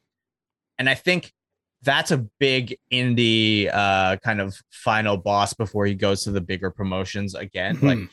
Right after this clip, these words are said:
Speaker 1: let's say this is even before he goes to the R O H, um, one. This is maybe shortly after M L W. He shows up at P W G and wrestles Dominik Dijakovic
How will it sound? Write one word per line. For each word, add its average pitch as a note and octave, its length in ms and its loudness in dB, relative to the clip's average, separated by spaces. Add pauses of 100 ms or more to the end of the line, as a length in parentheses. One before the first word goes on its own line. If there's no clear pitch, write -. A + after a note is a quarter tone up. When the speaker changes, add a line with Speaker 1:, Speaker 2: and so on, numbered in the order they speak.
(120)
Speaker 1:
let's D3+ 140 -2
say E3+ 100 4
this C#3 160 -2
is C3+ 120 -2
even B2+ 220 0
before A2+ 340 -2
he A#2 80 -2
goes G2+ 280 -2
to F#2+ 360 -4
the F#2+ 120 -2
R F#2+ 240 2
O F#2+ 100 0
H, F#2+ 360 -4 (560)
um, F2+ 480 -2
one. F#2+ 280 0
This A2+ 140 -2
is A2+ 60 -4
maybe A2 240 2
shortly G2+ 320 -2
after G2 280 0
M G2 140 0
L F#2+ 80 0
W. F2+ 300 -4
He F#2 100 -14
shows F#2+ 240 -6
up F#2 120 -12
at F#2 100 -12
P G2+ 100 -10
W F#2 300 -10
G F#2+ 240 -10
and F2+ 160 -10
wrestles F#2+ 420 -10 (340)
Dominik A#2 440 -2
Dijakovic A2+ 920 -2